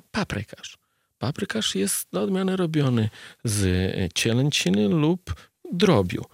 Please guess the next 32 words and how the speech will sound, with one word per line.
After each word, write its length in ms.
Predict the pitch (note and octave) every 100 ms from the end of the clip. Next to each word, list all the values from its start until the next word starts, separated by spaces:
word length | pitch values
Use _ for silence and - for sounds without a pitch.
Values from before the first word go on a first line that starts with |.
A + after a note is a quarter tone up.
| _ -
i 100 | G2+
zawsze 360 | F2+ D2+ - A#2
jest 200 | C3 C3+
z 140 | B2+
dodatkiem 520 | A#2+ F#2 D#2+ - B2
śmietany. 520 | - C#3+ C#3 - C#2 - _ _ _ _ -
Jeżeli 220 | G2 A2
coś 220 | - G2+
byłoby 380 | G#2 F#2+ F#2 F2+
bez 400 | G2 G#2 G2+ -
śmietany, 500 | - B2 - C#3 B3+
na 200 | - E2+
pewno 280 | D#2 D#2+ F2+
Węgrzy 260 | A#2+ C3 D#3
nie 80 | D#3
nazwaliby 440 | C3+ G#2 B2 C3
tego 260 | - - -
paprykarz. 600 | A2 - - - - - - _ _
Jako 300 | G2+ F#2+ G#2+
dodatek, 680 | G2+ G2+ F2 F2+ E2+ - - _ _ _ _ _ C#4
mm, 220 | C#4 A#3+
stosują 420 | - F#3 - F#3
niewiele 380 | F#3 D#3+ A2 E2
ziemniaków. 520 | F2+ E2+ E2 - -
Stosują 280 | - G2 G#2
przede 200 | - -
wszystkim 320 | - - -
kluski, 540 | F#2 - G#2 - - -
galuszki, 720 | B2+ G#2 G#2+ G#2 - - A2+ D#3+ - _ _
które 180 | - A#3+
my 100 | E3
nazwalibyśmy 720 | C#3 D#3 D#3 C#3 E3+ -